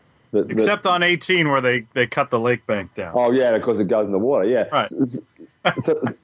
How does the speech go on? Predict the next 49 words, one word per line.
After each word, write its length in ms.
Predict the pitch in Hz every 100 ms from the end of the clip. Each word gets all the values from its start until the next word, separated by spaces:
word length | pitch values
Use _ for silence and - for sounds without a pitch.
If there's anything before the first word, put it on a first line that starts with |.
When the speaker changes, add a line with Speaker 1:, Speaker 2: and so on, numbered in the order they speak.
| _ _ _ _ _ -
Speaker 1:
so 160 | -
they 120 | 151 143
use 300 | 160 185 139
short 380 | - 151 131
grass 280 | 113 110 107
where 120 | 127
it 140 | 117 -
suits 260 | - 151
them 120 | 120 107
to 80 |
run 240 | 104 127 131
the 80 | 113
ball 260 | 113 107
away 280 | 101 104 104
back 240 | 104 113
into 160 | 113 107
long 280 | 107 110 110
grass 320 | 107 107 107
or 60 | 107
into 120 | 104
a 100 | 98
lake. 200 | 110 143
Speaker 2:
Yeah. 120 | 110 - _ _ _ _ _ _ -
Speaker 1:
Or 160 | 143 143
they 80 | 127
just 140 | 123
have 140 | 117
long 240 | 110 117 113
grass 280 | 110 107 110
a 60 |
foot 160 | - 117
off 140 | 101
the 80 | 95
green 240 | 87 101
and 100 | 101
you're 100 | 90
just 180 | 92 -
hacking 320 | 98 95 95 90
out 100 | 90
of 60 |
that 240 | 90 80 -
junk 240 | 110 110
all 120 | 98
the 80 | 90
time. 100 | 85 - - -
I 60 |
mean, 100 | 110
it's 120 | 117 117
just, 220 | 127